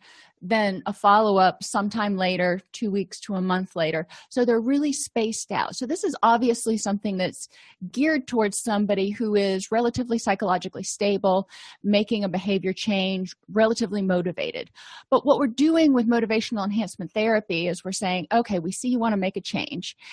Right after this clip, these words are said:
and we want to support you in that change. We wanna help you s-, keep your motivation going, 'cause when you have high motivation,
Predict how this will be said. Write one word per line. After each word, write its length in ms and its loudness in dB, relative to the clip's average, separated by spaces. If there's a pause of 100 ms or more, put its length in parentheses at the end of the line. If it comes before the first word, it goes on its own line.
(240)
and 520 2
we 120 4
want 240 0
to 40 -2
support 540 -2
you 140 -2
in 80 -2
that 180 -4
change. 560 -8 (280)
We 120 2
wanna 220 2
help 200 0
you 80 -6
s-, 120 -8 (160)
keep 200 -2
your 120 0
motivation 640 -2
going, 280 -4
'cause 160 -10
when 260 0
you 100 4
have 240 2
high 160 0
motivation, 800 0